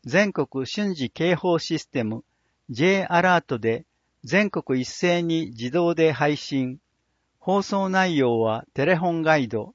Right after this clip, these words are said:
電話零一二零三六七の八八九で確認できます。郷土館を臨時休館します。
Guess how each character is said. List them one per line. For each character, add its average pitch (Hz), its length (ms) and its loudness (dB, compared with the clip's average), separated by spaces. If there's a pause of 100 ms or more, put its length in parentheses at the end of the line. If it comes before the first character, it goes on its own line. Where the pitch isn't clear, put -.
(520)
電 156 300 2
話 147 320 2 (360)
零 196 380 4
一 160 300 0
二 151 300 4
零 123 360 2 (380)
三 185 360 -2
六 196 300 0
七 139 320 2
の 113 300 -4 (100)
八 202 340 -2
八 180 340 -2
九 156 280 -2
で 113 320 -2
確 123 240 -4
認 135 220 2
で 120 120 0
き - 120 -10
ま 110 160 -4
す。 - 240 -18 (1600)
郷 196 260 0
土 202 120 2
館 131 360 0
を 117 100 0
臨 165 260 -2
時 196 140 -2
休 190 240 -2
館 117 260 -2
し - 180 -10
ま 110 140 -2
す。 - 240 -16